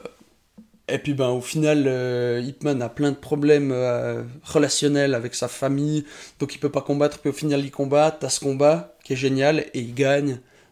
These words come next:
Donc l'autre, lui, dit, « Bon, ben, c'est, ce n'est pas moi le grand maître, c'est toi,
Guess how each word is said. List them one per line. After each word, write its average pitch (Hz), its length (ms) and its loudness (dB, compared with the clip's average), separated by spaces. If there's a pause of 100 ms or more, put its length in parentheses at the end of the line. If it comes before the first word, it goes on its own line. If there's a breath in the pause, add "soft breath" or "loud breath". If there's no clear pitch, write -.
Donc 135 220 -4
l'autre, 151 420 0
lui, 139 300 -2
dit, « 143 280 -4
Bon, 131 140 -2
ben, 120 180 -6
c'est, 117 280 -8
ce - 220 0
n'est 147 200 4
pas 143 180 0
moi 139 360 0
le 127 240 0
grand 127 200 -4
maître, 131 360 -4
c'est - 160 -10
toi, 131 420 -4